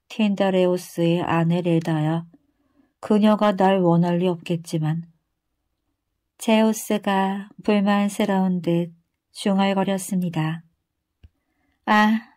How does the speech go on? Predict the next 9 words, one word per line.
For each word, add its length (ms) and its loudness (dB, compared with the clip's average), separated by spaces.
알겠어요. 920 0
그러니까 640 4
당신은 880 -2
그 240 2
예쁜 440 2
여자와 840 -2
만날 500 2
기회조차 720 -2
없었군요. 840 -4